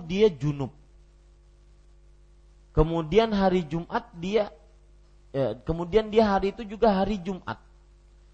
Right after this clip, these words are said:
Maka bagaimana? Apakah dia mandi junub? Tentu itu pasti karena ingin sholat subuh. Tetapi apakah dia mandi lagi ketika ingin sholat Jumat?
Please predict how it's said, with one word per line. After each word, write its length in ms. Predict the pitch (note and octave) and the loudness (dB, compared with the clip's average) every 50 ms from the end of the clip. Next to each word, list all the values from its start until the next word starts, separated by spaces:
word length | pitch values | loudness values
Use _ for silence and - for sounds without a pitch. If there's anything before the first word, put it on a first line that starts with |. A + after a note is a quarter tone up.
| _ _ _ _ | _ _ _ _
Maka 400 | - C#3+ D3 - - A#3 B3 G#3+ | -2 -2 -2 2 0 0 4 6
bagaimana? 560 | G3 F#3+ F3 F#3+ A3 A#3 A#3+ A3+ G#3 G3+ - - | 4 6 6 6 4 6 4 2 2 0 -2 -2
Apakah 480 | - D#3+ - - G#3+ G#3 - G#3 G3+ F#3+ | -4 -4 2 2 0 2 2 0 0 0
dia 400 | E3+ D#3 E3+ F#3 F#3+ F3+ D#3+ - - - - - _ - - _ _ - | -2 -2 0 2 2 2 2 0 -8 -18 -20 -20 _ -20 -20 _ _ 0
mandi 480 | D#3+ F3+ G3 G#3 G3 F#3 E3 F3 D#3 | 2 2 2 2 -4 -2 -2 -2 -2
junub? 320 | B2 A#2 E3 G3 A3 G3 - - | -2 -4 -4 -2 -2 -6 -2 -4
Tentu 240 | D#3 D3 D3+ G3+ F#3+ | -4 -2 -2 -4 -4
itu 160 | F3+ - - | -4 -6 -10
pasti 400 | - A#2+ A#2 A#2 - - D3+ D3+ - - | -8 -6 -6 -6 -6 -8 -10 -10 -10 -4
karena 240 | - B2+ A#2+ B2+ C3+ | -4 -4 -2 -2 -6
ingin 320 | B2 C3+ C3+ C3+ C3 A#2+ | -10 -8 -6 -6 -8 -8
sholat 320 | A2+ - B2 A#2 A#2 - | -8 -8 -6 -6 -6 -6
subuh. 320 | - A#2 G#2+ G#2+ B2 D#3+ - - _ _ - _ - - - _ _ - - _ _ _ _ _ _ _ _ _ _ _ _ _ _ _ _ - - | -8 -10 -8 -8 -8 -10 -12 -16 _ _ -20 _ -20 -20 -20 _ _ -20 -20 _ _ _ _ _ _ _ _ _ _ _ _ _ _ _ _ -2 -2
Tetapi 400 | E3 D#3+ - A3+ A#3+ A3+ C4+ B3+ | -2 4 4 4 4 4 0 -2
apakah 560 | - - A3+ - - C4+ C#4 - - A#3+ G#3+ | 0 0 -2 2 2 2 2 2 0 -2 -2
dia 320 | F3+ E3+ F#3 G#3 G#3 G3+ | -2 -2 -2 0 0 0
mandi 560 | F#3+ F#3+ G#3 A3 A3+ A#3 A#3 A#3 A3 A3+ A3+ G#3 | 0 0 0 0 0 -2 -8 -6 -4 -4 -2 0
lagi 560 | G3 F#3 E3+ D3+ C#3+ C#3 C#3 F3 A3+ B3 A3+ - | 2 2 2 2 2 0 -4 -8 -8 -8 -8 -4
ketika 480 | - G#3 G3+ - G#3 G3+ - - G3+ - | -4 -4 -4 -4 -6 -8 -2 -2 -2 0
ingin 400 | - G3+ A3+ B3 B3 B3+ A#3+ A#3+ | 0 -6 -6 -6 -8 -8 -8 -8
sholat 400 | - - G3+ G#3 G#3 G3+ G#3 C#3 | -12 -6 -2 0 0 0 -2 -4
Jumat? 320 | C3 D#3 C#3+ B2+ - G#2+ | -8 -8 -8 -8 -10 -10